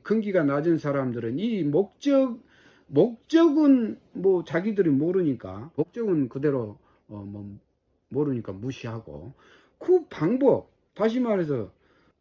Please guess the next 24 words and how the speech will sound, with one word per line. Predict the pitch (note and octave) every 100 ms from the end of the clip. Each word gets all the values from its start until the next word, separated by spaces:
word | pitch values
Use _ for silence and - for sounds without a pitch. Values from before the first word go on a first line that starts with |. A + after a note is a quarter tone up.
| _
서울을 | - - D#4+ E4+ D#4+ C4
가는데 | E3 D#3+ E3+ D#3 D#3+ G3+ G#3+ A3 _ _ _ _ _ _ _ _ - _ _ A#2
열차로 | D#3 G#3 - B3 C4+ A3+
갈 | F3 D#3
거냐, | E3 D#3+ E3 F3 F3+ F3+ F3
비행기로 | - C#3+ A3 C4+ A#3+ G#3+ F3+
갈 | D3 C#3
거냐, | - D3 C#3+ E3 F3+ F3+ F3 _ _ _ -
뭐 | A#2 -
배로 | A2+ D3 B3 B3
돌아서 | D3+ D#3+ F3+ F3
갈 | D3 B2+ -
것이냐, | D#3+ D3 C3+ C#3+ E3 F3 F3 _ _ C#3
여러 | G3+ E4 D4
가지, | C#4 C4 G#3+
걸어서 | - F3+ D4+ C#4 C4+
갈 | C4 B3
것이냐, | B3 A#3 B3+ B3
자전거 | G3 G#3+ A#3 A#3
타고 | A3+ A3+ G#3
갈 | G3
거냐, | G3 F3+
자가용으로 | - B2 A3+ D#4+ D#4 A3
갈, | E3